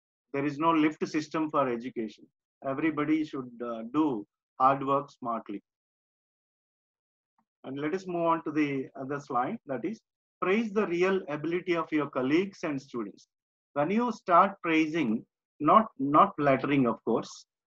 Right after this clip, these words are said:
we need to praise the real worth, real worth of the fellow colleagues, our own colleagues, and also students. We need to appreciate the real worth of, real ability of the, uh, colleagues, real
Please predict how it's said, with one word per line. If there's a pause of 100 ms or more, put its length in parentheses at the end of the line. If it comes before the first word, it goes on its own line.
(180)
we
need
to
praise
the
real
worth, (500)
real
worth
of
the
fellow
colleagues, (600)
our
own
colleagues,
and
also
students. (480)
We
need
to
appreciate (480)
the
real
worth
of, (220)
real
ability
of
the, (580)
uh, (100)
colleagues, (280)
real